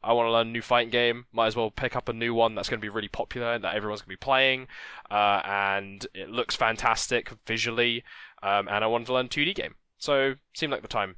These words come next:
to get in. Unfortunately, I will say, I did pay,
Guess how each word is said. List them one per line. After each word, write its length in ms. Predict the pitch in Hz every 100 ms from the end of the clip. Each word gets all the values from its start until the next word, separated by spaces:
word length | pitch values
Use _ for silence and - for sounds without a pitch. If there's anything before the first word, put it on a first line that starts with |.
| -
to 60 |
get 120 | 113 104
in. 160 | 90 - - -
Unfortunately, 840 | - 139 262 277 - 165 123 117 135 -
I 120 | - 143
will 140 | 165
say, 400 | - 151 117 117 - - - _ -
I 120 | 135
did 160 | 160
pay, 560 | - 170 160 156 143 143